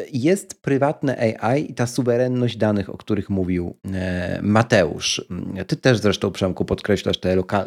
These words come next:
tę lokalność modeli, e, gdzie się tylko da. Więc opowiedzcie trochę o tym, e, a potem przejdziemy sobie do narzędzia, które też dzięki A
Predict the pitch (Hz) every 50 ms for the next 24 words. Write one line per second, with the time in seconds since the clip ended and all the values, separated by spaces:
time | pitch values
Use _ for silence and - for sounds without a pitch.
0 | - - 113 113 117 113 104 - 117 113 107 101 98 90 95 95 95 92 98 95
1 | 90 92 92 92 95 95 95 98 95 92 107 101 98 104 104 - - 104 - -
2 | 104 92 101 95 113 127 - - - - - - - - - - - - 101 101
3 | 117 127 151 156 156 156 165 165 165 151 - - - - - - 175 175 170 180
4 | 151 - - - 101 - - 110 98 110 - - - 110 107 110 - 131 143 165
5 | 190 208 196 - - 127 123 - - 110 - - 156 - 160 147 - - 135 131
6 | 143 139 131 127 - 135 131 123 117 123 120 123 120 117 113 123 131 139 147 139
7 | 151 143 131 - _ - - - - - 135 139 135 127 127 - - - 139 139
8 | 123 123 120 113 117 127 123 120 113 - - 120 - _ -